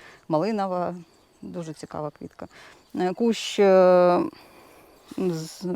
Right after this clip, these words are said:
шістдесят-вісімдесят сантиметрів заввишки. Такої невеличке, доволі ефектна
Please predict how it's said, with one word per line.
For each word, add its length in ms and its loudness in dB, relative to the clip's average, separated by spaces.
шістдесят-вісімдесят 1300 -2
сантиметрів 520 -4
заввишки. 540 -2
Такої 280 -6
невеличке, 760 -6
доволі 400 -4
ефектна 480 -6